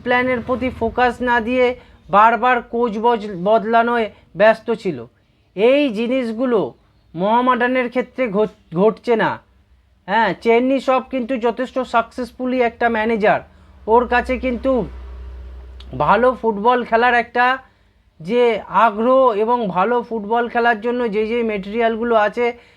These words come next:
সেই সেই মেটেরিয়ালের অনেক কিছুই আছে এই টিমটার মধ্যে। আরও যদি সাত আটটা প্লেয়ারকে নিয়ে যুক্ত করতে পারে, এই টিমটা পুরো কমপ্লিট হয়ে যাবে।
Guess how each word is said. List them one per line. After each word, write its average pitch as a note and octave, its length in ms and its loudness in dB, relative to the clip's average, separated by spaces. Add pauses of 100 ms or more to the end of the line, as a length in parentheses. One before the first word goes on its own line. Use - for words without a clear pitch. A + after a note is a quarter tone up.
(200)
সেই A3+ 200 0
সেই B3+ 240 -2
মেটেরিয়ালের A#3 640 0
অনেক A3 360 -2
কিছুই B3 360 -2
আছে G3 400 0 (140)
এই G3 160 -4
টিমটার G#3 400 -4
মধ্যে। D#3 380 -6 (320)
আরও A3+ 300 4
যদি B3 280 -4
সাত G#3+ 280 -6
আটটা A#3 300 0
প্লেয়ারকে A3+ 500 0
নিয়ে A3+ 280 -2
যুক্ত G#3 300 -8
করতে A3+ 340 -4
পারে, B3+ 280 2 (280)
এই A3 260 0
টিমটা A3 420 -2
পুরো A#3+ 280 -2
কমপ্লিট G3+ 640 -4
হয়ে G3 140 0
যাবে। C#3 240 -6